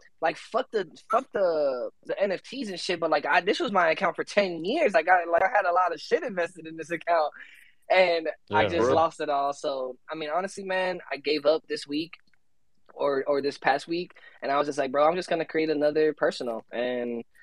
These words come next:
Speaker 1: um, you know, say, fuck it, start from new." Um, I know Full Scope would have benefited for sure a lot more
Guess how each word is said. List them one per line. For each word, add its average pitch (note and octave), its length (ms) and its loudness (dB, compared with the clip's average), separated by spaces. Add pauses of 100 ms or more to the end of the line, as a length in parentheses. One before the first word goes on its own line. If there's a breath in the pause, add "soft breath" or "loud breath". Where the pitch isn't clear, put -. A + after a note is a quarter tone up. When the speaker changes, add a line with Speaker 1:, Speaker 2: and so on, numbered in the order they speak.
(200 soft breath)
Speaker 1:
um, A#2+ 520 2
you B2 120 -2
know, A#2+ 280 4 (100)
say, A#2+ 280 4
fuck C3+ 280 6
it, A2 120 0
start A#2+ 260 2
from A2+ 200 -4
new." B2 320 0 (320 soft breath)
Um, A#2 380 0
I D3+ 100 4
know F#3+ 260 10
Full E3+ 260 0
Scope F#3 260 0 (320)
would D#3 180 2
have C#3+ 160 -2
benefited D#3+ 640 0
for C3 160 -2
sure D3 480 0
a B2 120 0
lot B2+ 260 2
more B2+ 540 0